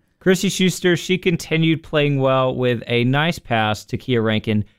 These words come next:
opened up the scoring for the Pack in the fifteenth minute, but we couldn't hold the lead. E C U, they equalized in the thirty-fifth minute off of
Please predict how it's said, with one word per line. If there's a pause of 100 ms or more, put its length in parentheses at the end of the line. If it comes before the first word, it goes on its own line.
(160)
opened
up
the
scoring
for
the
Pack
in
the
fifteenth
minute,
but
we
couldn't
hold
the
lead. (300)
E
C
U,
they
equalized
in
the
thirty-fifth (140)
minute (260)
off
of